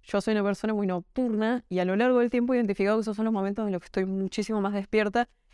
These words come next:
y muchísimo más conectada con tareas que tienen que ver con trabajo, con producir. ¿Cómo haces esto? ¿Cómo identificás estos momentos? A, prestándote atención a lo largo de los días,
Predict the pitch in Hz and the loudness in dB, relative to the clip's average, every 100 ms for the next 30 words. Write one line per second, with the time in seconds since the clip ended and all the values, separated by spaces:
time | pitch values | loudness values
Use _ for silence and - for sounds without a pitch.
0 | - 185 180 220 214 214 - 208 196 180 | -4 -4 -2 0 0 -2 -2 0 0 -2
1 | - 208 208 220 196 190 175 185 190 180 | 0 2 4 2 -2 0 0 0 0 -2
2 | 190 190 196 202 190 175 175 - - _ | 0 -2 -2 -4 -2 0 -2 -4 -20 _
3 | _ _ _ _ 185 180 180 - 185 165 | _ _ _ _ -2 0 -2 -2 -4 -6
4 | _ _ _ _ _ _ _ _ - _ | _ _ _ _ _ _ _ _ -20 _
5 | - 320 320 254 247 240 262 - 185 220 | -2 2 4 2 0 0 0 -2 -2 0
6 | 240 196 190 175 202 220 208 196 185 196 | 2 0 -2 0 0 0 -2 -2 0 2
7 | 226 254 - _ - _ _ _ - _ | 2 0 -4 _ -20 _ _ _ -20 _
8 | - 202 _ _ - 202 - 208 196 - | -10 -10 _ _ -2 0 0 -2 -2 -2
9 | 254 262 240 226 220 190 214 226 214 185 | 2 2 2 0 0 -2 0 2 2 2
10 | 208 214 190 190 196 - - | 2 0 0 0 -2 -4 -16